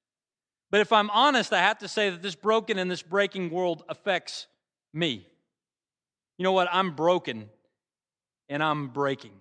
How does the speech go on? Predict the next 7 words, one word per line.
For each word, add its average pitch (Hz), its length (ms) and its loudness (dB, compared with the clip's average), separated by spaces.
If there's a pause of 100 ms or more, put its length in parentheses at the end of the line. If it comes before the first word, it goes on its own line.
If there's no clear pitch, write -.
(1200)
I 175 100 4
think 190 220 -2
of 175 80 -2
that 160 300 4 (180)
relationally. 156 720 -2 (1400)
I, 156 280 4
I've, 160 160 0